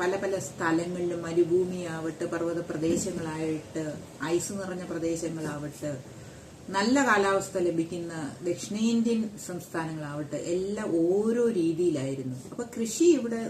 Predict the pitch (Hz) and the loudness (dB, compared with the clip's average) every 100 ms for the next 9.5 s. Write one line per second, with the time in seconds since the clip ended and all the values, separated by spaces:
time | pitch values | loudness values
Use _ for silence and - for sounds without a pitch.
0 | - 214 - - - 277 220 202 208 202 | -6 -8 -10 -8 0 2 2 -2 -4 -4
1 | 185 208 247 226 202 175 170 170 147 151 | -4 -2 0 0 -2 -2 -4 -6 -6 -4
2 | 135 127 127 - - - - - 226 214 | -4 -4 -6 -8 -14 -18 -14 -4 -2 -2
3 | - 277 311 302 294 277 254 262 262 254 | 0 6 6 8 6 4 4 2 2 2
4 | 233 240 233 226 226 208 196 196 196 - | 2 2 4 4 2 0 0 0 -4 -6
5 | - - - - 220 240 233 294 294 277 | -16 -20 -20 -6 0 2 4 6 6 6
6 | 247 233 214 202 208 220 220 202 196 190 | 6 4 0 0 0 0 0 2 0 -2
7 | 190 190 180 196 190 202 202 202 196 196 | -6 -8 -6 -6 -2 -2 2 2 2 0
8 | 190 180 175 151 151 160 175 185 214 277 | -2 -2 -2 -4 -2 -4 -6 -4 2 4
9 | 302 - 185 175 180 | 2 -2 -2 0 -2